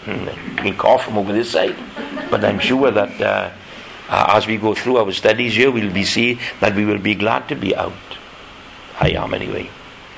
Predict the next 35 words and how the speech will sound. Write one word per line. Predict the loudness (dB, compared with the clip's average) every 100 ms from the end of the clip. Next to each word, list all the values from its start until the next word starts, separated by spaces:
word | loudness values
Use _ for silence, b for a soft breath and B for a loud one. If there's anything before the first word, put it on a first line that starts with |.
| B B B B -20 -8 2
But | 4
you | 6
see, | 4 0 2 2
uh, | 2
this | 0 -4
is | 0
what | 4 4 0 B B
is | 2
happening. | 6 4 2 -2 -2 -2
This | -2 -2
is | -2 0
the, | 0 0 -2 B B B 0
the | 2
expression | 4 2 4 4 4 2 2
of | 0
the | -2
toes | 0 0 0 -2 -2
and | -2 0
the, | -2 B B
and | 4 4
the | 2
feet. | 0 -2 -2 -8 -16 B B B
There's | 2 4
strength. | 2 4 4 4 -2 -12 -14 -16 -18 -20 -20 B B 0
You | 2
know, | 4
'cause | 4
if | 4 4
you | 2
think | 4 2 4
about | 2 4
it, | 2
if, | 0
if | 0 0 2
Europe | 2 2 2 0 -2